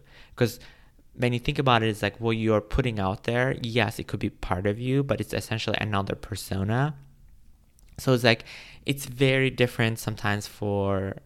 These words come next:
people who know you in real life to understand, but also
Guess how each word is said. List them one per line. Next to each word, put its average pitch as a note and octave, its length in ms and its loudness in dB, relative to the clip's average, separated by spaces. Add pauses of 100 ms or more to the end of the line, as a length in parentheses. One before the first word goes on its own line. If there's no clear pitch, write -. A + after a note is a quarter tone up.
people A2 560 0
who B2 160 -2
know G2+ 260 0
you G#2 160 2
in G#2 160 -2
real G2+ 220 2
life G2 340 -2
to - 140 -6
understand, G2 800 -4 (340)
but B2 120 6
also A#2 340 4